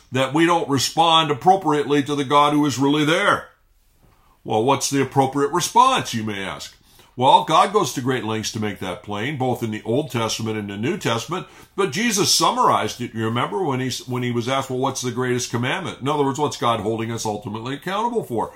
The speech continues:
<clears throat> And the answer that you remember was God commanded that we love Him with all of our heart, all of our soul, all of our mind,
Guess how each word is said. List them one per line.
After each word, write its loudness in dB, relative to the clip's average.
<clears throat> -18
And 4
the 0
answer 0
that -2
you -4
remember -4
was 2
God 6
commanded 0
that -4
we 0
love 4
Him -2
with -2
all 4
of 0
our 0
heart, 6
all 2
of 0
our 0
soul, 2
all 0
of 0
our 0
mind, 0